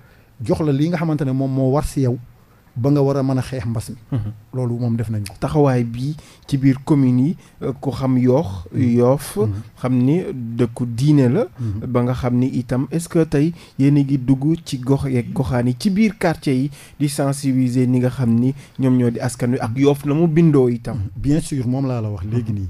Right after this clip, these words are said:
Speaker 2: Mhm.
Speaker 1: Parce que dans un premier temps, li njëkk a def ñoom dañ dugg sur les quartiers. Quartier bu si nekk dañ fa installé benn comité tuddee que les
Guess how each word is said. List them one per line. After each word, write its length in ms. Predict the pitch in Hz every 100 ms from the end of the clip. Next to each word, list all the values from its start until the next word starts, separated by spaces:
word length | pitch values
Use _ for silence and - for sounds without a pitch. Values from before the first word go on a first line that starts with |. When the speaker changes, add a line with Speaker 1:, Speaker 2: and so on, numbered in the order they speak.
| -
Speaker 2:
Mhm. 80 | 107 104 -
Speaker 1:
Parce 160 | 156 165
que 200 | - 185 - - -
dans 220 | 151 170
un 120 | 151
premier 340 | 147 160 156 147
temps, 220 | 113 110 - -
li 160 | 131
njëkk 320 | 185 151 160 165
a 40 |
def 160 | 147 135
ñoom 260 | 131 104 87 - - -
dañ 180 | 131 160
dugg 180 | 147 147
sur 160 | 143 139
les 140 | 135
quartiers. 340 | - 127 - - - _ _ _ -
Quartier 240 | 175 -
bu 140 | 160 170
si 80 | 185
nekk 240 | 160 160
dañ 180 | 131 151
fa 140 | 147 - 165
installé 440 | 156 - 139 127 - _
benn 320 | 120 147 156 147
comité 300 | 147 143 123
tuddee 280 | 151 143 139
que 80 |
les 160 | 127